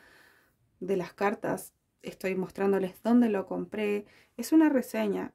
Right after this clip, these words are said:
y un unboxing para que ustedes vean lo que se van a encontrar si escogen este oráculo, para que vean las opciones que tienen de compra. Es porque yo he investigado, yo he buscado y yo he encontrado esa información y las comparto con ustedes.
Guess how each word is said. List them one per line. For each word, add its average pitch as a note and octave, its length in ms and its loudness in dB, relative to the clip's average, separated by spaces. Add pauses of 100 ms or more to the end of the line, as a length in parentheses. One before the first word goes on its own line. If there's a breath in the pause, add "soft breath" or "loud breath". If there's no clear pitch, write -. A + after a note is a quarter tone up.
(100)
y G3 100 -6
un G3+ 80 -2
unboxing G3+ 500 -2
para F#3+ 220 -4
que G3 80 -8
ustedes A#3+ 360 -2
vean G#3+ 320 2
lo G3 100 0
que G3 100 -8
se - 140 -6
van G#3+ 140 2
a A#3 40 4
encontrar G#3 440 0
si - 140 -8
escogen G#3 440 -6
este G3 240 -6
oráculo, G3+ 480 -4
para F#3 160 -6
que G3 100 -6
vean G#3 180 0
las A3 120 0
opciones A#3+ 400 2
que G#3 120 -8
tienen A3 280 -2
de G3+ 80 -6
compra. A#3 400 -4 (760 soft breath)
Es G3+ 160 -4
porque G3+ 380 -4
yo G3 100 4
he A#3+ 60 8
investigado, G#3+ 720 4
yo G#3 160 0
he A#3 40 4
buscado G#3+ 540 -2
y G3+ 100 2
yo G3+ 80 0
he G#3+ 40 -2
encontrado G3+ 360 -4
esa G#3+ 140 -6
información G3+ 540 -4
y A#3 60 2
las A3+ 140 0
comparto G3+ 400 -6
con G3 140 -6
ustedes. - 460 -8